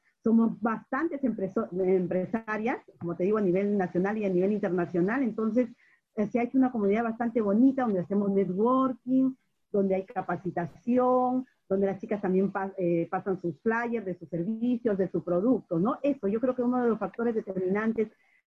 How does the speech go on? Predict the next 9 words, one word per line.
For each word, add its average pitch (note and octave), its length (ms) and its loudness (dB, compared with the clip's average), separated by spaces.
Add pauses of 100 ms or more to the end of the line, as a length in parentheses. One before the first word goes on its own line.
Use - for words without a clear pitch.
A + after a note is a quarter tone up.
(120)
para F#3 300 -4
que F3 420 2 (500)
nosotros A3+ 640 0
seamos G3+ 260 -2
un A3+ 60 0
poco A3+ 220 -2
más A3+ 200 0
conocidos A3 640 0 (300)
es G#3 200 2